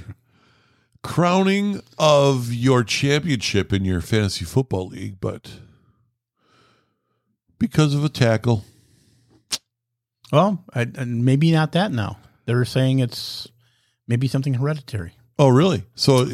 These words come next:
Speaker 1: oh.
Speaker 2: They're saying it may have nothing at all to do with the
Speaker 1: With the
Speaker 2: tackle.
Speaker 1: tackle?
Speaker 2: Yeah.
Speaker 1: It was just
Speaker 2: Yeah.
Speaker 1: lucky.
Speaker 2: Yep.
Speaker 1: 'Cause everything I was reading about that commotio cordis or whatever it was
Speaker 2: Yeah.
Speaker 1: called.
Speaker 2: That,
Speaker 1: It
Speaker 2: that's what everybody jumped on right
Speaker 1: Yeah.
Speaker 2: away.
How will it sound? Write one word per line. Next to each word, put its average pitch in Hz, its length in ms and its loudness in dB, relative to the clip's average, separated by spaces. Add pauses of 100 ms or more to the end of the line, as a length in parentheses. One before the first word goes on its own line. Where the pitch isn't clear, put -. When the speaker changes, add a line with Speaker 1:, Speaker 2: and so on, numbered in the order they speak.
(180)
Speaker 1:
oh. 131 240 0
Speaker 2:
They're 135 100 2
saying 139 200 2
it 127 120 -2
may 139 200 2
have 120 200 -2
nothing 143 380 -2
at 143 80 -2
all 139 160 2
to 135 140 -6
do 123 180 0
with 117 160 -2
the 117 80 -2
Speaker 1:
With 135 120 4
the 135 60 2
Speaker 2:
tackle. 123 460 0
Speaker 1:
tackle? 143 80 -6
Speaker 2:
Yeah. - 540 -6
Speaker 1:
It 123 40 6
was 117 160 2
just 110 260 0 (200)
Speaker 2:
Yeah. 120 120 -2
Speaker 1:
lucky. 127 480 0 (120)
Speaker 2:
Yep. 143 120 -6
Speaker 1:
'Cause 123 360 0
everything 160 400 0
I 165 40 2
was 120 120 0
reading 147 200 2
about 127 180 2
that 107 160 -2
commotio 120 480 0 (100)
cordis 123 560 -2
or 123 80 0
whatever 120 300 -4
it 127 40 -2
was 123 120 0
Speaker 2:
Yeah. 101 60 -6
Speaker 1:
called. 135 340 0 (880)
Speaker 2:
That, 175 160 4
Speaker 1:
It - 20 -4
Speaker 2:
that's 175 200 2
what 190 100 6
everybody 180 320 4
jumped 160 340 2
on 117 140 4
right 127 160 4
Speaker 1:
Yeah. 131 100 6
Speaker 2:
away. 104 340 0